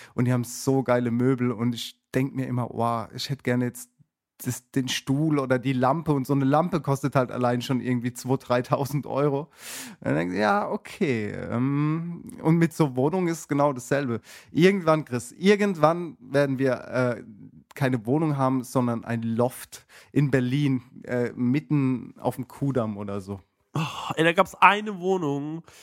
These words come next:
Speaker 2: die macht mich fertig, die ver-, die verfolgt mich in meinen Träumen, weil die kostet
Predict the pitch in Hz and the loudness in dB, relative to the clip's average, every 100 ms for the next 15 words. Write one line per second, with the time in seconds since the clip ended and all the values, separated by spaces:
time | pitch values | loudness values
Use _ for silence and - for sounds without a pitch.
0 | - _ - 151 170 - - - 165 147 | -20 _ 0 4 4 2 -6 0 0 0
1 | 151 165 156 - 156 160 - 185 196 175 | -2 0 0 0 0 0 4 2 2 -4
2 | 175 151 147 151 151 143 139 - 190 196 | -2 -4 -4 0 2 2 0 2 0 0
3 | - 175 196 | -2 -2 -2